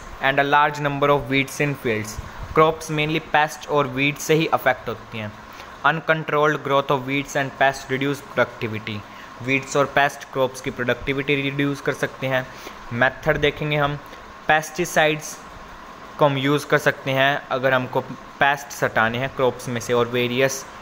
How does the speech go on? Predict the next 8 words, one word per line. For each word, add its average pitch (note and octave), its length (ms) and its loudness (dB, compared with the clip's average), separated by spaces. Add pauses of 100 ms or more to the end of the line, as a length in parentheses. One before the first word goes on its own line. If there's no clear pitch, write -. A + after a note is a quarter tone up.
इन्फेक्टियस C3+ 580 0
डिजीज B2 280 -4
हटानी A2 340 -2
है G#2+ 60 -8
तो, G#2 200 -8 (680)
जैसे B2+ 240 4
कि C#3+ 180 4 (200)
हर्बिसाइड्स D3 920 2